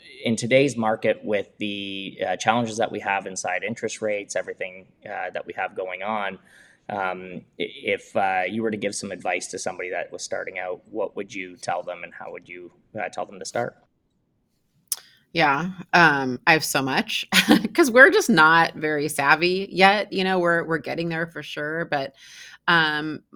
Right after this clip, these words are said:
Speaker 2: what we did right, um, you know, that took us a little while to figure out is that now all of our properties are wrapped into a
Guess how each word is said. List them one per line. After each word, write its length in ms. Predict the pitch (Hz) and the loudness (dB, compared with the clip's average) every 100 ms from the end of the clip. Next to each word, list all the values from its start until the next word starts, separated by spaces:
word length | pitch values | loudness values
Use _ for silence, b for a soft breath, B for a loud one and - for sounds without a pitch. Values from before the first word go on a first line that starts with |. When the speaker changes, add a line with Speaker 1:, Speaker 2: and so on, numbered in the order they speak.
| - 65 | -18 -14
Speaker 2:
what 260 | 196 240 269 | 0 0 2
we 100 | 330 | 0
did 320 | 311 214 156 | 2 -2 0
right, 520 | 156 170 175 160 - _ 165 | 4 4 4 0 -2 _ 0
um, 680 | 170 156 151 143 143 139 - - | 2 2 -2 -4 -6 -10 -12 -6
you 140 | 170 | -4
know, 320 | 151 147 151 | -2 -2 -4
that 220 | 151 - | -6 -10
took 160 | - 190 | -8 -8
us 160 | 175 156 | -8 -8
a 40 | |
little 160 | 151 147 | -8 -4
while 220 | 147 147 | -2 -4
to 60 | |
figure 320 | 147 156 147 151 | -6 -10 -4 0
out 280 | 147 143 | 0 -2
is 140 | - 147 | -6 -6
that 160 | 160 | -6
now 600 | 165 160 180 196 165 151 - | -2 0 2 2 2 0 -2
all 280 | 170 180 214 | 0 2 2
of 140 | 220 165 | -2 -2
our 280 | 156 151 | 0 -2
properties 580 | 147 151 147 165 156 147 | -6 -10 -8 -6 -6 -8
are 160 | - 147 | -8 -6
wrapped 280 | 151 156 151 | -6 -6 -12
into 520 | 147 - 147 147 147 - | -10 -10 -8 -8 -8 -8
a 380 | 143 143 143 | -8 -6 -10